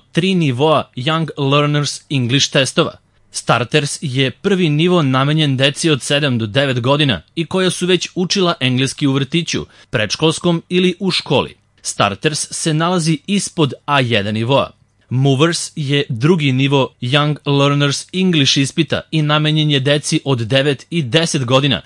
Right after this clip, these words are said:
koja su već učila engleski. Ovaj ispit je na nivou A jedan na osnovu zajedničkog referentnog okvira za jezike. Flyers je treći nivo Young Learners ispita i namenjen je deci od deset do dvanaest godina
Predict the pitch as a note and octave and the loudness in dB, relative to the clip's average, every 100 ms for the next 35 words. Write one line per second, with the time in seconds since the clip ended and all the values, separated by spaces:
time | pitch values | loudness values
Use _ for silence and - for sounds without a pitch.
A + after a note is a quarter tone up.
0 | - F#3+ F#3 - F#3 F3 - F#3 F3 D#3 | -2 0 0 0 0 0 -2 -2 0 2
1 | A#2 B2 C#3 - - - _ - C3 C3+ | 2 0 0 -2 -10 -12 _ 0 2 4
2 | A2+ A2 - C#3+ D#3 D3+ D3+ D#3 D3+ E3 | 2 0 -4 -2 0 2 2 2 2 2
3 | D#3+ - E3+ D3+ D#3 D3 F#2 - C3+ C3+ | 2 2 2 2 0 0 -2 -4 -2 2
4 | B2+ B2 - D3+ C#3+ D3+ D#3+ E3+ D3+ E3 | 2 0 0 0 2 0 0 0 -2 -4
5 | C#3 - C#3 D#3 F3+ D#3+ D#3 E3 D3+ - | -4 -2 -2 0 2 2 0 0 -2 -2
6 | - G#2+ - C3 B2+ C#3 B2+ B2+ C#3+ - | -6 -6 -2 0 2 2 2 0 -4 -6
7 | - _ _ _ - - E3+ E3 F#2+ - | -10 _ _ _ -10 0 4 4 2 -4
8 | - - C#3 C3+ - F3 F#3 - D3+ D#3 | -10 -4 0 0 0 0 0 0 0 2
9 | D#3 C3 - C#3+ D#3+ D#3+ D3 C#3+ C#3 C#3 | 2 0 -2 -2 0 0 -2 0 2 2
10 | D3 C3+ - E3 D#3+ F#3 - D2+ - - | 2 -2 -4 -2 0 0 0 -2 -4 -2
11 | E3 D#3 D3+ D3+ D3+ D3 D3 D3+ - E3 | 2 2 2 0 2 2 0 0 0 -2
12 | C3+ B2+ G#2+ D3 D#3 E3 A#2+ B2+ G#2+ C#3 | 0 -2 0 0 2 -2 0 0 2 2
13 | D#3 D3 A2+ A2+ C3 C#3 G#2 | 2 0 0 2 2 2 -2